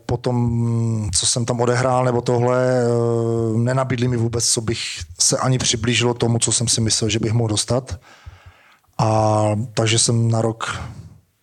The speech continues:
se přesunul do Evropy. No a po roce se tam vrátil, tak zase jsme se domluvili, takže bylo to takové,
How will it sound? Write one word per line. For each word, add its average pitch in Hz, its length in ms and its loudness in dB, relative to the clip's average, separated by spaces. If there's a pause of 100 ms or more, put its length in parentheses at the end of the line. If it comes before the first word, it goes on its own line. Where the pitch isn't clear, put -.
(560)
se 104 520 0 (1120)
přesunul 123 420 0
do 110 80 2
Evropy. 139 560 0 (600)
No 135 220 2
a 123 120 2
po 120 180 -4
roce 120 220 -2
se 120 200 0
tam 127 120 2
vrátil, 113 380 2
tak 110 160 0
zase 110 380 2
jsme 123 160 0
se - 120 0
domluvili, 110 440 2
takže 104 240 0
bylo 120 220 0
to 120 100 2
takové, 117 760 0